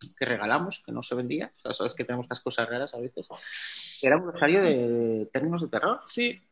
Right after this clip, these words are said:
Speaker 1: O sea,
Speaker 2: Sí, sí.
Speaker 1: que, vamos, es muy chulo, o sea, es de los libros que cuando lo acabas dices, "Me siento más inteligente". O sea,
Speaker 2: <laughs> Sí.
Speaker 1: después de, "Me siento más cultivado, me siento más cultivado después de haberme leído este libro". Sí, sí, es,
Speaker 2: <laughs>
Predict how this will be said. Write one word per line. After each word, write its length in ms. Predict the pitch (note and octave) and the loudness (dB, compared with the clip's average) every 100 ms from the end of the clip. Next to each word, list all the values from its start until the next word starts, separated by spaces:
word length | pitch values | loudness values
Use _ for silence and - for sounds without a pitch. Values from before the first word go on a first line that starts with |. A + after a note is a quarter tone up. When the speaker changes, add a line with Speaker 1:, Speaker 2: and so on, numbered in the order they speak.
| _ | _
Speaker 1:
O 40 | - | -6
sea, 160 | - - | -6 -4
Speaker 2:
Sí, 200 | A#3 B3 | 0 0
sí. 180 | E4 D4 | 0 -4
Speaker 1:
que, 180 | - - _ | -8 -14 _
vamos, 240 | A#2+ - - | -6 -6 -2
es 240 | C#3+ C#3+ | 0 0
muy 160 | C#3+ D3+ | 4 6
chulo, 200 | D#3+ B3+ | 6 6
o 40 | C4 | 4
sea, 480 | A#2+ G#2+ G#2 G#2 - - - - | 2 2 2 0 -4 -12 -16 -10
es 100 | A2+ | 4
de 100 | C#3+ | 8
los 140 | E3+ | 8
libros 280 | F3 F3 G3 | 10 10 8
que 200 | F#3 D#3+ - | 6 4 6
cuando 160 | C#3+ | 6
lo 80 | C3 | 6
acabas 240 | C3 F3 F3 | 8 8 8
dices, 160 | C#3+ | 4
"Me 80 | C3 | 2
siento 240 | - C#3+ | 0 2
más 180 | E3 D#3+ | 4 4
inteligente". 600 | E3 D3+ D3+ - F2+ - C4 | 2 2 0 -4 -16 -8 -4
O 240 | C4 C#4+ | 4 6
sea, 140 | A#2 | 8
Speaker 2:
<laughs> 180 | A#2 - | 8 10
Sí. 60 | C4 | 8
Speaker 1:
después 200 | C4 C#3 | 6 6
de, 300 | C#3 C3+ C3+ C#4+ C#4+ - - C#4 E4+ - D#4+ - D4 - | 10 10 10 12 12 12 12 12 12 12 10 12 6 8
"Me 160 | B3+ - | 6 6
siento 220 | A#3 A#3+ | 2 8
más 120 | B3 - | 8 8
cultivado, 520 | A#3 G3+ D#3 A#2+ G2 F#2+ - | 6 10 12 12 10 0 -4
me 60 | |
siento 200 | C#3+ F#3+ | 2 8
más 120 | G#3+ G3 | 8 8
cultivado 420 | G#3+ E3+ E3 F#3+ | 6 6 10 10
después 300 | F#3 - E3+ | 10 8 6
de 60 | D#3+ | 6
haberme 280 | D#3 D#3+ | 4 4
leído 240 | C#3+ C3+ B2+ | 6 6 4
este 220 | - A#2 | 2 0
libro". 300 | G#2 F#2 F#2+ | 2 -2 -6
Sí, 120 | - | -2
sí, 260 | C3+ A#3+ A3+ | 0 0 2
es, 180 | A#3 A3+ | 2 4
Speaker 2:
<laughs> 340 | B3+ A#3 - | 0 0 -8